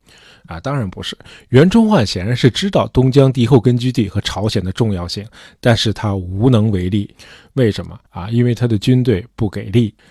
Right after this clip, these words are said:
呃，关宁前线的历届首长啊，无论是熊廷弼、孙承宗、高第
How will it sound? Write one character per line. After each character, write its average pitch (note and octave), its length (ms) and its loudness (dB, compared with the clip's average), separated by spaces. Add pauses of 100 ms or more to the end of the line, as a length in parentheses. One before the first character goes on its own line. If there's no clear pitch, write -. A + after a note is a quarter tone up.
(360)
呃， G2+ 220 -10
关 G3 240 4
宁 E3+ 160 4
前 A#2 240 -2
线 B2+ 200 0
的 G2+ 180 -2
历 D#3 220 4
届 A2+ 160 2
首 G#2 240 -2
长 G#2 160 -4 (160)
啊， G2 240 -4
无 G2+ 200 0
论 D#3 180 6
是 G2+ 260 0
熊 A#2+ 220 0
廷 D#3+ 220 2
弼、 D#3+ 280 0
孙 D3 300 2
承 B2 220 0
宗、 D3+ 260 0 (220)
高 D#3 240 4
第 E3 200 -2